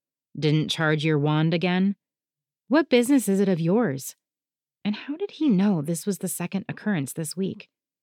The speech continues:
I've been so swamped with ball preparations.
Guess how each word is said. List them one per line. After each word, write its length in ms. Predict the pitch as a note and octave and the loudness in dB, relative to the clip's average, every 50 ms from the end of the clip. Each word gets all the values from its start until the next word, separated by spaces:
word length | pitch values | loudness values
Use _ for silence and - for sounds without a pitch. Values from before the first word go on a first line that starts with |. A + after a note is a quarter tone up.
| _ _ _ _ _ _ _ _ - | _ _ _ _ _ _ _ _ -10
I've 180 | - A3 G#3+ - | -6 -6 -6 -2
been 200 | - A#3 A3+ A3 | 0 0 2 0
so 260 | - - G#3 A#3 C4 | 0 0 0 0 0
swamped 580 | C4+ - - - - G3+ A3 G3+ C#3 - - D#3+ | 0 -2 -6 -6 -4 -2 -2 -2 -2 -4 -6 -8
with 160 | F3 D#3 - | -8 -8 -6
ball 240 | - E3+ G3 A3 G#3+ | -4 -4 -2 -2 -4
preparations. 840 | - - E3 D#3 - D3+ D3+ D#3 D3+ - - D#3 C#3+ D3 D3+ - | -4 -6 -8 -8 -6 -6 -6 -4 -4 -6 -6 -8 -8 -8 -10 -12